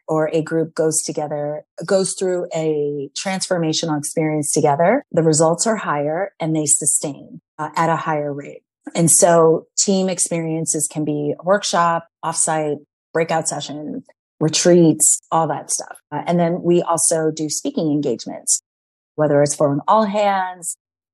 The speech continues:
you know, an organization's event, anything of that nature. Uh, but the fun thing we do, and this, this again, never, didn't write a business plan for this,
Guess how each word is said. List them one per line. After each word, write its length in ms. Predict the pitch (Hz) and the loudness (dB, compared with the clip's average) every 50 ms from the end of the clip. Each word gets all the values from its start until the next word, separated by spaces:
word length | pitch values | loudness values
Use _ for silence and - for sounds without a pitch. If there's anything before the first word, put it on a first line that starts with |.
| _ - | _ -16
you 100 | - - | -16 -14
know, 120 | - - | -12 -6
an 100 | - 165 | -2 2
organization's 680 | 156 160 147 151 147 143 143 190 190 185 - 185 170 156 | 4 4 6 6 4 4 4 4 4 4 4 4 4 4
event, 260 | 160 156 156 151 151 - | 4 4 2 0 0 -2
anything 320 | 175 180 175 175 175 156 151 | 0 0 0 0 0 -2 -4
of 80 | 147 | -4
that 160 | 147 147 139 - | -4 -4 -6 -4
nature. 380 | - 139 143 - - - 104 - - _ _ _ _ _ - - | -6 -6 -6 -4 -4 -6 -6 -8 -10 _ _ _ _ _ -2 -2
Uh, 120 | 175 - | 0 2
but 120 | 196 175 | 2 2
the 140 | 175 180 - - | 2 0 0 0
fun 220 | 233 277 359 403 403 | 0 0 2 2 2
thing 240 | 359 202 156 156 139 | 2 2 4 4 2
we 100 | 127 - | 0 0
do, 180 | - - - - - - - 190 - - | -4 -10 -10 -10 -12 -12 -14 -14 -6 0
and 160 | - 180 175 170 | 2 4 6 6
this, 300 | 185 180 - - - - | 6 6 4 2 0 -2
this 300 | - 151 165 190 185 - | -6 -4 -4 -2 -2 -2
again, 380 | 196 170 202 208 208 175 160 160 | 0 0 0 0 0 -2 -4 -6
never, 500 | 165 160 160 151 175 180 180 185 185 - _ _ _ _ _ _ _ _ _ _ _ _ _ - | -6 -6 -4 -2 0 0 0 0 -2 -6 _ _ _ _ _ _ _ _ _ _ _ _ _ -8
didn't 280 | 156 170 190 190 208 208 | -2 0 2 2 2 4
write 160 | 196 202 214 | 4 4 4
a 60 | 208 | 4
business 320 | 175 202 208 190 170 - - | 4 2 2 2 0 -2 -2
plan 260 | - 156 156 147 147 | -4 -4 -4 -4 -4
for 100 | 147 151 | -4 -2
this, 320 | 143 147 143 151 - - | 0 0 0 0 -2 -4